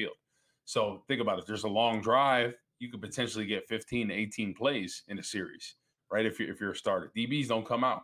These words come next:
right? Us defensive linemen, we do. So it's a whole, a whole different thing. And I think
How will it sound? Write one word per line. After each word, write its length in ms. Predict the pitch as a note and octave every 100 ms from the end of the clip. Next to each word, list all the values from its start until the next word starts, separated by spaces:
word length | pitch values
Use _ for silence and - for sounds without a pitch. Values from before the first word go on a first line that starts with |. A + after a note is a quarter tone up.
| -
right? 240 | G#2+ -
Us 160 | G#2+ -
defensive 400 | B2 A#2 G2+ G#2
linemen, 360 | C3 B2+ A2
we 100 | F#2
do. 260 | F#2 C#3 A#2+ _ _ _ _
So 160 | - A#2+
it's 100 | A2
a 40 | G#2
whole, 380 | A#2+ C3+ C3+ A2+
a 20 |
whole 240 | F#2+ C3+ B2+
different 380 | A2+ - F#2
thing. 280 | A2 G#2 F2+ - _ _ _ _ -
And 80 | G#2+
I 60 |
think 320 | G#2+ C3+ A2+